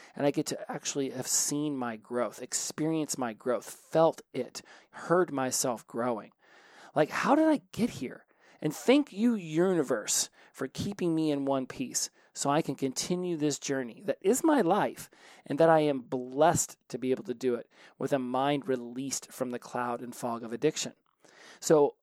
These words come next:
over this journey into and through my own history with emotional intelligence and the empowerment that I have gained, actively seeking maturity in this domain,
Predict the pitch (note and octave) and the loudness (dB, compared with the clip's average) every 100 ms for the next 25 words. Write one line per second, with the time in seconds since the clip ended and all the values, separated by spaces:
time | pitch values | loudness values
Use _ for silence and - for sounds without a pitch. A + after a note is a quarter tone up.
0 | - F#3+ C4+ A#3+ G#3 C3 A2+ E3 E3 B2+ | 4 6 6 6 4 2 2 4 4 0
1 | A2+ D3 F3 E3 - C#3+ B2 - C#3+ D3 | -6 -2 -2 0 2 2 2 2 2 4
2 | C3 A#2+ C#3 C3 - D3+ - C3 B2 A#2+ | 2 0 0 0 0 -2 0 0 0 -4
3 | B2 B2 - B2+ A#2+ - E3+ D#3+ B2+ A#2+ | -4 -4 -4 -6 -6 -2 2 4 2 -4
4 | A2+ B2 B2 A#2+ - - F3 F3 A#2+ G#2 | -8 -8 -8 -8 -8 -2 2 2 0 -8
5 | - - - - C#3 C3+ D3 B2 A#2+ - | -18 -20 -20 -4 2 4 4 0 -6 -10
6 | - D3 C#3 A2 - - _ - - _ | -2 -2 -2 -6 -16 -20 _ -20 -20 _
7 | D#3 E3 - D#3+ D#3+ D3+ - - D#3 - | 0 0 0 -4 -2 0 0 -2 -4 -6
8 | C3 A#2+ - E3 D3 A#2+ A#2 A2+ - A#2+ | -8 -6 -2 0 0 -2 -6 -6 -4 -4
9 | A#2 A2+ | -6 -10